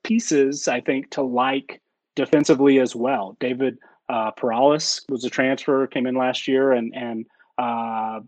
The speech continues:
was an all Mountain West performer as a, a defensive end. All four starters up front are back. They've shown some promise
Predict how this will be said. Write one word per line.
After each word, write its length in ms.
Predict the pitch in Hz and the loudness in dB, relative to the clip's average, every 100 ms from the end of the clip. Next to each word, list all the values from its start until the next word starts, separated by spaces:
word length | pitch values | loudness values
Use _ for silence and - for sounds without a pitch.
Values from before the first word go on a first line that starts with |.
| _ _ _ - | _ _ _ -8
was 160 | 135 127 | -4 -2
an 80 | |
all 160 | 113 113 | -2 -2
Mountain 300 | 123 135 127 | -2 -2 -2
West 400 | 131 143 - - | 0 -2 -4 0
performer 540 | 160 151 147 185 98 | 2 4 4 2 -2
as 120 | 101 117 | -8 -10
a, 140 | 107 | -10
a 140 | 98 - | -6 -6
defensive 440 | 110 139 110 117 | -6 -6 -6 -8
end. 200 | 110 101 - _ _ _ _ | -10 -12 -18 _ _ _ _
All 460 | 139 135 139 139 - | 6 8 6 2 -4
four 220 | - 135 | -2 -2
starters 500 | 143 - 135 135 135 | 0 0 2 2 0
up 180 | 131 127 | -2 -4
front 280 | - 131 143 | -4 -4 -4
are 160 | 156 131 | -4 -4
back. 460 | 120 110 127 - _ | -4 -8 -8 -12 _
They've 100 | 123 | -10
shown 540 | - 131 127 131 131 131 _ _ | -4 0 2 0 0 -4 _ _
some 240 | - - 117 | -6 -2 -2
promise 760 | - 123 123 127 123 - - | -2 -2 0 -2 -4 -6 -8